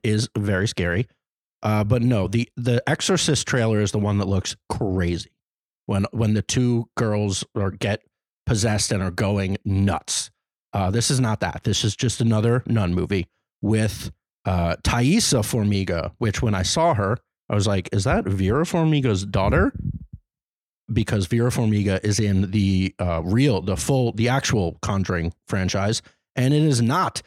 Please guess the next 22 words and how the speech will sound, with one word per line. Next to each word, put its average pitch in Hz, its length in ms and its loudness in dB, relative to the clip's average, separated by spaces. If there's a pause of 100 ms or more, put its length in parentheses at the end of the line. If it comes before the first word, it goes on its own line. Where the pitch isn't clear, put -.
(120)
It 127 140 0
is 160 180 2
her 165 120 4
younger 156 460 2
sister 165 400 0
by 139 200 2
twenty-one 139 1300 0
years, 120 560 -2 (240)
which 117 160 -4
is - 60 -8
pretty 294 240 0
wild, 113 340 -2
but 147 120 -2
hey, 101 260 0 (440)
family 107 280 2
is 156 80 0
family. 185 360 -2 (420)
And, 101 220 2
uh, 104 160 2
good 131 200 -2
for 165 100 0
her. 143 280 0